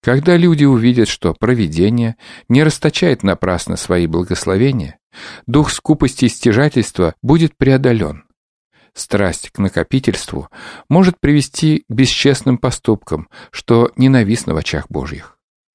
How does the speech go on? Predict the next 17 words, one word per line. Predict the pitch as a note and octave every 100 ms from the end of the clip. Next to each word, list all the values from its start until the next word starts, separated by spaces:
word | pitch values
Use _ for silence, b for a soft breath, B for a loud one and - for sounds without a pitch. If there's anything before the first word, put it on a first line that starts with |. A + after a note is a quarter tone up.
| _ B B
Христиане | - A#2 G#2+ - - D#2+ E2+ F#2+ A#2+ b b b
не | G#2+ C#3+
должны | E3 D#3+ E3+ C#3
чрезмерно | G#2 F#2+ G2+ F#2+ F2
тревожиться | - F2+ D#2+ F#2+ F#2 - F2+ B B B
из-за | G2 F#2+ G2
возникших | G2 G#2+ F#2+ G#2 - - G#2 -
житейских | G#2+ G2+ E2+ - F2+ -
проблем. | G2+ F#2+ F2 C#2 D#2+ _ _ _ _ B B _
Если | B2+ D#3 D#3 C#3+
люди | C3 A#2 G#2
искренне | B2 - A2 G#2 G#2
любят | G#2 F2+
Бога | F2+ G#2 B2 C#3+ C3+ B B
и | -
повинуются | A2+ A2+ A2 A2 F#2+ -
Ему, | E2+ D#2+ D2+ G#2+